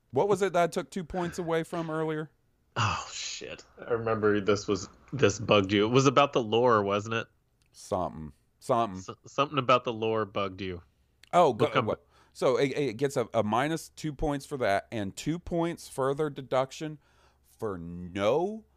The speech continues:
Speaker 1: motherfucking Monty
Speaker 2: Monty
Speaker 1: Mole.
Speaker 2: Mole.
Speaker 1: How the fuck do you make a Super Mario Bros movie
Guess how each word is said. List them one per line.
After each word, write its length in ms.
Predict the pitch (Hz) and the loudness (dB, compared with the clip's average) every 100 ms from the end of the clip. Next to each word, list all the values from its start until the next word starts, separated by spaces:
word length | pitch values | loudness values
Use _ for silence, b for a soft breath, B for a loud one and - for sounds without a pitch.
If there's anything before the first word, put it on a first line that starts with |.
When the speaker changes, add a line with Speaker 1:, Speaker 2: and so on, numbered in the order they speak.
| _ - | _ -12
Speaker 1:
motherfucking 1700 | 90 92 95 107 156 175 175 - - _ 147 131 - 135 123 123 - - | -10 -8 0 2 2 -2 -6 -8 -20 _ -2 -2 -2 -2 0 -4 -10 -14
Monty 720 | 85 90 107 113 107 120 92 | -12 -2 0 0 -2 -6 -6
Speaker 2:
Monty 0 | |
Speaker 1:
Mole. 460 | 87 80 71 60 107 | -4 -4 -4 -8 -10
Speaker 2:
Mole. 440 | 110 85 85 98 - | -10 -10 -12 -14 -10
Speaker 1:
How 500 | - 294 320 349 370 | 0 4 8 8 6
the 300 | 262 285 277 - - - - | 8 10 10 6 -12 -2 12
fuck 480 | 330 110 127 - - B B B 147 | 12 12 4 -2 -20 B B B -8
do 100 | 233 | -8
you 380 | 180 202 320 330 | -8 -6 -6 -4
make 260 | 208 220 | -6 -2
a 80 | 190 | -2
Super 460 | - 220 233 233 208 | -2 -2 -2 2 2
Mario 560 | 170 160 180 180 180 | 2 2 2 2 0
Bros 440 | 143 170 170 175 151 | 0 2 2 2 0
movie 500 | 156 165 165 196 | 0 0 -2 -6